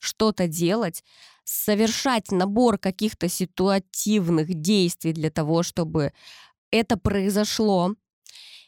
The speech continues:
И мы вот день делаем, два делаем, неделю делаем, две недели делаем. И нашему мозгу, он-то уже обдумал все в конце тоннеля, он уже знает, какой ему нужен результат.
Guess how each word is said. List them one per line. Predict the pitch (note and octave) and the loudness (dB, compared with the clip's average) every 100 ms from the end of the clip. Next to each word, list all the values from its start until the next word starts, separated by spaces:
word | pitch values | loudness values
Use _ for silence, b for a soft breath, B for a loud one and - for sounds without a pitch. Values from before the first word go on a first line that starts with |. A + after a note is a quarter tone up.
| _ | _
И | A#3+ | 2
мы | C4 C#4+ | 4 4
вот | C4+ - | 0 -2
день | F#3+ A#3 B3+ A#3 | 0 4 4 4
делаем, | G3 F3 D#3+ F3+ | 2 0 0 0
два | E3 G3+ G#3 | 0 0 0
делаем, | F#3+ F3 D#3+ E3 | 0 2 2 2
неделю | G#3 F#3+ G3+ G3 | 0 2 2 2
делаем, | F3 E3+ D#3+ D3 D3+ | 0 0 0 -2 -2
две | F3+ G#3+ | 2 2
недели | A3+ G3 F3+ E3+ | 2 2 0 0
делаем. | D#3+ D#3+ D#3 D3+ - | 0 0 0 -2 -2
И | G#3 | 0
нашему | G#3+ B3+ - G#3 G#3+ | 2 2 0 0 0
мозгу, | A3 A#3+ E4 D4 A3 F3 - _ _ - | 2 2 2 0 0 0 -2 _ _ -2
он-то | G#3+ C4+ A#3+ | 2 2 4
уже | G#3+ G#3 A3+ | 2 2 0
обдумал | G3+ G3 C#4+ D4 | 2 2 4 4
все | A3+ - A#3 | 2 0 0
в | A3+ | 0
конце | - G3 F#3+ G#3 G3 | 0 -2 -2 -2 -2
тоннеля, | F#3+ F3+ F3+ F#3 D#3 | 0 2 2 2 0
он | - F3+ | 0 2
уже | F#3 F3+ | 2 2
знает, | F3+ G3 A#3+ A3+ | 0 0 2 0
какой | - - G#3 | -4 -2 0
ему | G3+ F3+ | 2 2
нужен | F#3+ G#3 F3+ | 2 2 0
результат. | E3 E3+ F3 F3 G3+ F3 | 0 -2 -2 0 -2 -2